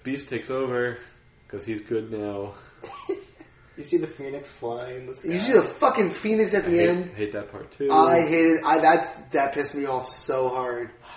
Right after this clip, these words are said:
Speaker 2: I'm glad I looked up if there was a post-credit scene or not.
Speaker 1: Yeah, I'm
Speaker 2: Ahead of
Speaker 1: glad
Speaker 2: time.
Speaker 1: that, I'm glad that you sent me
Speaker 3: I
Speaker 1: that there wasn't, Corey.
Speaker 3: What's that?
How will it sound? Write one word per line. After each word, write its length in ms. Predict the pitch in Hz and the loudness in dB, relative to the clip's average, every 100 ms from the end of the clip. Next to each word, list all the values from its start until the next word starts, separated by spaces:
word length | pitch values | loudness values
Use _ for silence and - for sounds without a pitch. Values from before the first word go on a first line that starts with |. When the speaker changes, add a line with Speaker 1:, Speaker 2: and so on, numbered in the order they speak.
| - - - | -20 -20 -16
Speaker 2:
I'm 60 | - | -4
glad 220 | 175 175 | 0 2
I 20 | |
looked 300 | 147 131 - | 2 0 0
up 180 | 117 110 | -4 -4
if 80 | 104 | -8
there 100 | 104 | -10
was 120 | 101 | -10
a 40 | |
post-credit 680 | 95 - 101 - - 98 92 | -14 -14 -14 -14 -16 -16 -16
scene 420 | - - 110 107 113 - | -14 -12 -12 -14 -18 -18
or 60 | 120 | -16
not. 300 | 117 113 - | -14 -14 -8
Speaker 1:
Yeah, 120 | 110 | -6
I'm 20 | |
Speaker 2:
Ahead 80 | 107 | -6
of 60 | 104 | -4
Speaker 1:
glad 180 | 117 113 | -2 -2
Speaker 2:
time. 120 | - | 0
Speaker 1:
that, 200 | 110 107 | -2 -2
I'm 100 | 104 | -8
glad 180 | 113 110 | -4 -2
that 100 | 104 | -2
you 140 | 107 | -4
sent 200 | 104 - | -8 -2
me 140 | 135 143 | 4 4
Speaker 3:
I 120 | 160 | 6
Speaker 1:
that 40 | 180 | 4
there 140 | 208 | 4
wasn't, 300 | 208 - 95 | 2 0 -10
Corey. 340 | - 92 95 98 - _ _ - - _ _ _ - _ | -10 -8 -10 -14 -20 _ _ -20 -20 _ _ _ -20 _
Speaker 3:
What's 140 | 131 160 | -4 -2
that? 220 | 196 | -2